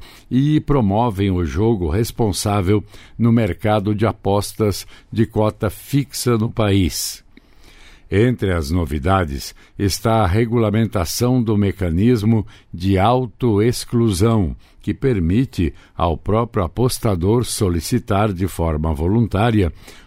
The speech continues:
o bloqueio do seu cadastro para impedir sua participação em apostas. A autoexclusão vai poder ser feita de duas formas: específica,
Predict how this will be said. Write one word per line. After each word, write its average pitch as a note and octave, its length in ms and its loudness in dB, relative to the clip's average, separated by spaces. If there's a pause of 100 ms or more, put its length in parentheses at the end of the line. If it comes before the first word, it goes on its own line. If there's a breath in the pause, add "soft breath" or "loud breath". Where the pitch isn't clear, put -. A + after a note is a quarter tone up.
o C3+ 120 0
bloqueio A#2+ 680 2
do A#2 140 -4
seu A#2+ 240 -2
cadastro G2+ 760 -2 (320 loud breath)
para F#2+ 300 2
impedir A2+ 720 2
sua A#2 260 0
participação G#2 1040 -2
em G#2+ 120 0
apostas. G#2+ 960 -2 (640 soft breath)
A F2 120 0
autoexclusão A2 1500 2
vai G2+ 240 0
poder F#2+ 420 0
ser F2 240 -2
feita G2 500 0 (300 loud breath)
de A2 180 2
duas C#3 380 0
formas: C#2 580 -4 (200)
específica, G#2+ 1040 0